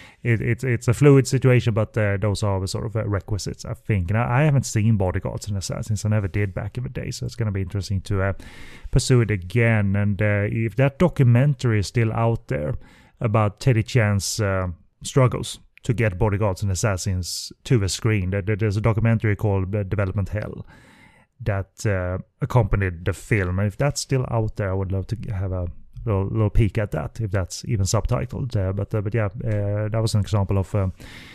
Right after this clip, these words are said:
uh, it, it, it, it's not just a Leon movie, of course. It's a Donnie Yen movie. I think Takashi Kaneshiro is in it as well,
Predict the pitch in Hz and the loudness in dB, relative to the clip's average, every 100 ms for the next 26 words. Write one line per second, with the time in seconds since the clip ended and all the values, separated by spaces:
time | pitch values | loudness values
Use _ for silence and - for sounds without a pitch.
0 | - - - - 120 110 98 98 95 92 | -20 -20 -20 -8 0 0 2 0 0 -2
1 | - 117 104 110 120 113 110 110 123 110 | -2 -2 0 -2 2 2 2 4 6 6
2 | - 101 95 101 98 87 90 120 135 - | 4 0 2 2 2 2 -2 -2 -2 -2
3 | - - 117 101 101 98 90 90 92 90 | -4 -4 -6 -2 -2 0 0 0 0 0
4 | 92 - 139 - - 131 - 113 98 - | -2 -4 -6 -4 2 2 2 -2 -2 -2
5 | 107 101 101 98 101 98 92 107 | -2 0 -2 -2 -2 -2 -2 -2